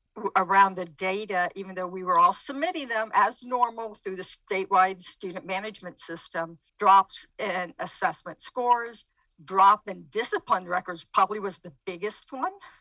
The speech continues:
And then also the fact of graduation in March of twenty twenty, when everything shut down and students went home to be on virtual instead,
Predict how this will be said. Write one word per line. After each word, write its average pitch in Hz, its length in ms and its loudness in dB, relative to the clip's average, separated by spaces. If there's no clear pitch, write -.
And 220 160 -4
then 226 240 2
also 302 340 4
the 254 140 -6
fact - 560 -4
of 190 400 -2
graduation 196 1040 -2
in 196 200 -8
March - 340 2
of 202 120 -18
twenty 208 340 -8
twenty, 214 340 -6
when 175 220 -10
everything 190 520 -10
shut - 400 -6
down 196 260 4
and 175 120 -12
students 185 440 -12
went 165 200 -6
home 190 260 -6
to 185 80 -10
be 175 160 -6
on 165 220 -2
virtual 190 540 0
instead, 175 680 -2